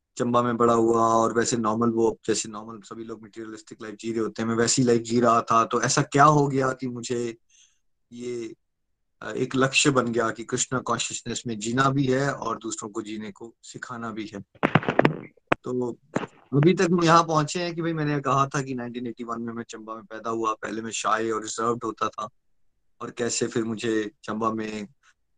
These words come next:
एट स्टैंडर्ड से डीएवी स्कूल, जो नया स्कूल खुला था, वहां से मोटिवेशन मिली। फिर मैं चंडीगढ़ गया इलेवन ट्वेल्थ करने के लिए, वहां अच्छे दोस्त बने, वहां से एक पर्सनैलिटी में चेंज आना शुरू हुआ। तो जहां मैं इंट्रोवर्ट हुआ करता था, शाय, रिजर्व्ड हुआ करता था, वहां,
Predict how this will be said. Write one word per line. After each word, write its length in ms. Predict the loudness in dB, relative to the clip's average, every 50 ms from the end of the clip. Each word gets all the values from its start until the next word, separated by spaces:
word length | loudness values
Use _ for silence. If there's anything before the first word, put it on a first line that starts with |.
| -20 -8 -4
एट 180 | -2 -2 -2 -2
स्टैंडर्ड 380 | -4 -4 -4 -4 -4 -4 -4
से 200 | -4 -4 -4 -4
डीएवी 340 | -4 -2 0 0 0 0 0
स्कूल, 440 | -2 -4 -4 -2 -2 -2 -2 -4 -8 _ _ _ _ _ _ _ _ -16
जो 80 | -16
नया 180 | -14 -12 -12 -12
स्कूल 240 | -10 -4 -4 -4 -2
खुला 280 | -2 -2 0 0 0
था, 120 | 0 0 -2
वहां 260 | -2 -2 -2 -2 0
से 200 | 0 0 -2 -2 -2
मोटिवेशन 540 | -2 -4 -2 0 2 2 4 2 2 0 0
मिली। 240 | -2 -2 -2 -4 -6
फिर 140 | -8 -10 -14
मैं 100 | -16 -16
चंडीगढ़ 460 | -16 -14 -10 -6 -4 -2 -2 -2 -2
गया 280 | -2 0 0 2 2 2
इलेवन 300 | 2 2 0 0 -2 -2
ट्वेल्थ 260 | -2 -2 -2 -2 -2
करने 280 | -4 -4 -4 -2 -4
के 80 | -6 -4
लिए, 120 | -2 -2
वहां 240 | 0 0 0 2 0
अच्छे 240 | 0 0 0 0 0
दोस्त 320 | 0 0 0 -2 -2 -2 -4
बने, 200 | -4 -4 -2 0
वहां 240 | 0 2 2 2 2
से 260 | 2 0 -2 -2 -2 -4 -10 -18 -20 -18 -18 -20 -20 -20 _ _ _ -4
एक 140 | -4 -2 -4
पर्सनैलिटी 500 | -6 -6 -2 0 0 2 2 2 2 4
में 120 | 4 4
चेंज 280 | 2 2 2 2 2 2
आना 180 | 0 0 -2
शुरू 200 | -4 -4 -4 -4
हुआ। 100 | -4 -4
तो 80 | -4 -2
जहां 220 | 0 2 2 4
मैं 120 | 4 2 2
इंट्रोवर्ट 480 | 2 2 4 6 8 8 6 6 4
हुआ 200 | 2 2 2 2
करता 340 | 0 -2 -4 -4 -2 -2 0
था, 40 | 0
शाय, 380 | 0 0 0 0 2 2 2 2
रिजर्व्ड 320 | 0 2 2 0 2 2
हुआ 160 | 0 0 0
करता 300 | -2 -4 -4 -4 -6 -4
था, 100 | -2 -2
वहां, 360 | -2 -2 -4 -4 -4 -4 -6